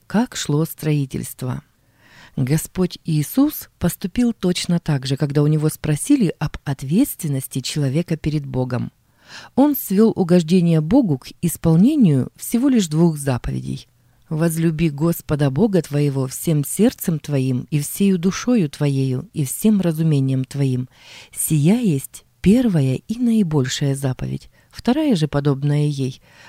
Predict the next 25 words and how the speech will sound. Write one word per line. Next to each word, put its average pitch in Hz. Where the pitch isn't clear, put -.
возлюби 151
ближнего 165
твоего, 131
как -
самого 151
себя». 131
На 214
сих 277
двух 190
заповедях 147
утверждается 156
весь 147
закон 214
и 160
пророки. 143
Матфея, 196
двадцать 131
вторая 143
глава, 139
с -
тридцать -
седьмого 156
по 175
сороковый 147
стих. -